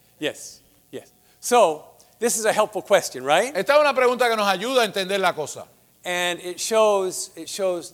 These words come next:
Speaker 1: the marvel of intended experience.
Speaker 2: Lo que nos muestra lo maravilloso que es la experiencia que pretendemos o que tenemos del Señor.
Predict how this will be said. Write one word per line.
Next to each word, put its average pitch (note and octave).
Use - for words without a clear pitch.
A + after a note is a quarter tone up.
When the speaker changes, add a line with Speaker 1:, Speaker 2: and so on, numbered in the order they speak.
Speaker 1:
the D#3
marvel E3
of C#3+
intended D#3
experience. A2+
Speaker 2:
Lo D#3
que D#3
nos D#3
muestra F3+
lo D3+
maravilloso D3
que F#3+
es G#3+
la D3+
experiencia E3
que F3+
pretendemos E3+
o D3+
que D3+
tenemos D3+
del B2+
Señor. G2+